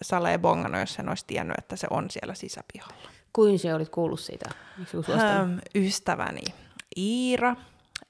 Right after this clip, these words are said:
Speaker 1: vinkkasi tästä. Hänellä on tämmönen, äh, matkailu-instatili.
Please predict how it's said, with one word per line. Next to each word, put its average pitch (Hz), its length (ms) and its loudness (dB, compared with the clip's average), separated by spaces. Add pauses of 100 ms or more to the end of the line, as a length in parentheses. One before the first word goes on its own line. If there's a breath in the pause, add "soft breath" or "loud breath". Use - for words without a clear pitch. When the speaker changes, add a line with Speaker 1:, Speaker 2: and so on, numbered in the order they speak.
(200)
Speaker 1:
vinkkasi 185 500 -2
tästä. 196 480 -4 (340 loud breath)
Hänellä 170 340 -4
on - 160 -6 (340)
tämmönen, 98 480 -6
äh, - 320 -6
matkailu-instatili. 190 1500 -2